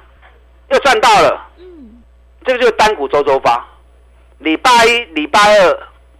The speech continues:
Speaker 1: 找低点买进，礼拜四、礼拜五逢高卖出，每个礼拜结算，每个礼拜领周薪，哎，会员是赚得很开心呐，每个礼拜都有短线周周发的股票可以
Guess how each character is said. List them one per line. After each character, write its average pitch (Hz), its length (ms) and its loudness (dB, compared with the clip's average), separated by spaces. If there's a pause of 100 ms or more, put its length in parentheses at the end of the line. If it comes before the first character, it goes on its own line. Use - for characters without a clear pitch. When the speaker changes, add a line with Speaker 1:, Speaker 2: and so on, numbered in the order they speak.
(140)
Speaker 1:
找 143 160 0
低 202 180 -6
点 170 160 0
买 131 200 -2
进， 120 380 -14 (400)
礼 151 180 -6
拜 247 120 0 (200)
四、 226 140 -2
礼 143 180 -6
拜 175 280 2
五 131 100 -2
逢 139 200 -6
高 151 200 0
卖 143 180 -2
出， 131 220 -14 (960)
每 190 160 -2
个 208 100 0
礼 190 120 0
拜 247 200 0
结 185 240 -2
算， 196 300 0 (320)
每 170 160 -2
个 175 80 -4
礼 156 100 -4
拜 226 180 2
领 139 180 -8
周 170 200 0
薪， 160 300 -12 (920)
哎， 135 100 -8
会 214 220 0
员 175 140 0
是 180 100 -4
赚 190 200 -4
得 135 80 -6
很 120 120 -8
开 - 240 -4
心 131 200 -18
呐， 123 80 -6 (720)
每 170 180 -2
个 170 80 -8
礼 170 140 -4
拜 220 160 0
都 220 200 0
有 143 340 0 (920)
短 156 200 -2
线 175 320 -2 (480)
周 196 100 2
周 190 140 0
发 185 180 2
的 175 60 0
股 - 120 -8
票 277 140 -6
可 151 100 -6
以 120 120 -4